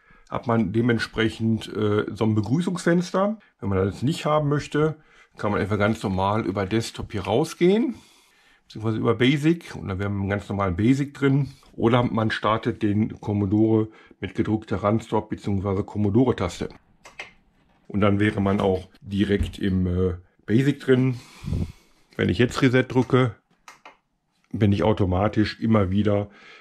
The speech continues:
im Commodore vierundsechzig Modus drin. Hab die ganz normalen Funktionen,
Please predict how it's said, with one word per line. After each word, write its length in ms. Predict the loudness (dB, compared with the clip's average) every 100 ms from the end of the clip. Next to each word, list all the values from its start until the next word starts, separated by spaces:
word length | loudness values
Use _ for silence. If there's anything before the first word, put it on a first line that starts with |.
| _
im 280 | -4 -2 0
Commodore 500 | 0 0 2 0 0
vierundsechzig 600 | 2 4 4 2 -2 -2
Modus 360 | 2 2 2 0
drin. 460 | 2 4 2 0 -6
Hab 320 | -4 -4 -6 -20 -8
die 140 | 2
ganz 260 | 4 4 4
normalen 440 | 4 4 4 4
Funktionen, 720 | 2 -2 -4 4 8 8 4